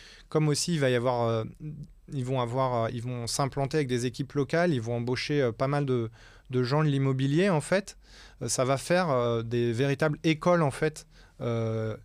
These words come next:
et donc, ça, c'est comme ça que va se diffuser une, une culture parce que, qui, en fait, va rester et qui va transformer le marché, une, puisque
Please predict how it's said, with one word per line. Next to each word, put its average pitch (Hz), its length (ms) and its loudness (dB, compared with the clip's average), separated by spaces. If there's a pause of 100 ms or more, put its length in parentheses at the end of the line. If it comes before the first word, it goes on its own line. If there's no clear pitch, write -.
(260)
et 123 100 -6
donc, 156 200 0
ça, - 260 -2
c'est 127 140 -4
comme 143 180 -2
ça 170 140 0
que 151 60 -2
va 131 120 2
se 113 60 -4
diffuser 156 500 -2
une, 131 280 0
une 131 160 -2
culture 156 640 -2 (500)
parce 131 180 -2
que, 143 100 -10 (300)
qui, 185 260 -2
en 151 120 2
fait, 175 180 0
va 135 160 0
rester 151 580 0
et 131 80 -4
qui - 140 -8
va 123 140 0
transformer 147 500 -2
le 139 80 0
marché, 185 560 0
une, 139 80 -4
puisque - 320 -8